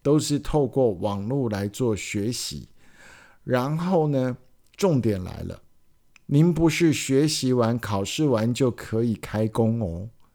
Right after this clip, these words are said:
这边要讲一个非常大的重点，就是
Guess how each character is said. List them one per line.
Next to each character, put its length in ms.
这 120
边 160
要 80
讲 220
一 20
个 120
非 160
常 180
大 160
的 120
重 340
点， 160
就 160
是 360